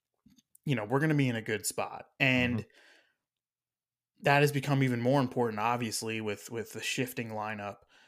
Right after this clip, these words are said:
Speaker 1: Um, a-, and I think when you look at the first ten days, you're less concerned. You're, you're looking for, um, you're judging, you know, guys like Realmuto and Schwarber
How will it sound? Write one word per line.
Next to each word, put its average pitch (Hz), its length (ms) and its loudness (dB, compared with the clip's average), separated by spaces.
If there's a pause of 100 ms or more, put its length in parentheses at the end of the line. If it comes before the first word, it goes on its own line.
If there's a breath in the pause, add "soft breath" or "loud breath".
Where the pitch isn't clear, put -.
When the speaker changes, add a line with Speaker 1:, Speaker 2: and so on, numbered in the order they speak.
(180 soft breath)
Speaker 1:
Um, 113 400 -16 (760)
a-, 147 160 6
and 156 80 6
I 151 60 6
think 180 200 0
when 165 120 4
you 151 100 4
look 156 140 4
at 147 60 -2
the 135 60 -4
first 147 260 2
ten 135 160 -2
days, 131 240 4
you're 113 120 -2
less 120 300 2
concerned. 127 760 -2
You're, 135 200 -6
you're 131 360 -2
looking 151 360 0
for, 120 460 -2 (400)
um, 120 240 -8
you're 117 100 -6
judging, 135 580 2
you 127 80 -4
know, 117 100 -2
guys 120 300 2
like 113 160 -4
Realmuto 117 880 -2
and 101 160 -12
Schwarber 120 880 -2